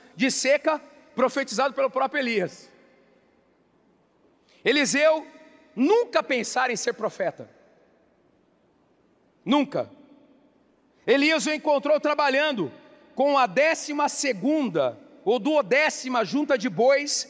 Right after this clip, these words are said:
que arava a terra, bois esses que eram de seu pai, o que sugere que Eliseu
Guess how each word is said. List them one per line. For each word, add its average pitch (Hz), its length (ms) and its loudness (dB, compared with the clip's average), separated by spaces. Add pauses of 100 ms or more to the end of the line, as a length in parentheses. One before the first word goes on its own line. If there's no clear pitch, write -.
(220)
que 277 80 2
arava 277 260 4
a - 40 2
terra, 269 440 0 (640)
bois 262 280 2
esses 277 320 -2
que 277 120 -2
eram 285 200 0
de 226 60 -8
seu 277 200 0
pai, 254 440 0 (240)
o 190 80 -2
que 277 140 0
sugere 294 560 0
que 285 100 -8
Eliseu 262 560 0